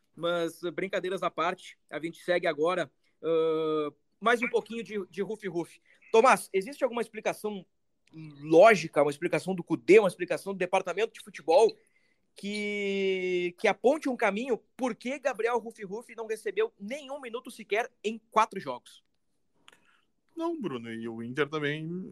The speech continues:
Speaker 2: ontem, desculpa, ontem, perdão, né, quarta-feira, o Kudê chega a ser perguntado depois, né, a razão de ele falar tanto que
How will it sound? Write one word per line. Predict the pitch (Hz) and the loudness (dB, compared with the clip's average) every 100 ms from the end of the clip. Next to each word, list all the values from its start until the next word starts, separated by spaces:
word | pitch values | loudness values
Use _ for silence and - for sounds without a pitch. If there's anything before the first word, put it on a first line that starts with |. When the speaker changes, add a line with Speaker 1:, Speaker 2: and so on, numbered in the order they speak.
| 117 | -6
Speaker 2:
ontem, | 120 123 151 151 156 - _ | -4 -2 -2 -4 -6 -10 _
desculpa, | 127 139 - 151 131 | -20 -14 6 6 8
ontem, | 120 123 117 _ _ - | 4 2 -8 _ _ -2
perdão, | 131 120 120 113 | 0 2 -2 -4
né, | - | -2
quarta-feira, | 147 147 - 139 135 143 156 _ _ _ _ | 6 6 6 -2 -2 -4 -4 _ _ _ _
o | 160 | -10
Kudê | 170 156 175 | -4 4 4
chega | 185 196 | 4 -2
a | 208 | -2
ser | 196 | -4
perguntado | 180 147 139 139 139 | -4 -8 -4 -4 -2
depois, | 139 143 139 135 | -6 -8 -10 -10
né, | 131 _ _ _ - | -16 _ _ _ -8
a | 131 | -6
razão | 143 143 135 143 165 | -4 -6 -4 -6 -6
de | 151 139 131 120 _ _ _ _ _ _ _ _ _ _ - | -10 -8 -8 -10 _ _ _ _ _ _ _ _ _ _ -10
ele | 156 147 135 131 | -6 -2 -2 -2
falar | 139 135 | -4 -4
tanto | - 151 170 165 | -4 -4 -4 -14
que | 151 143 127 | -10 -8 -8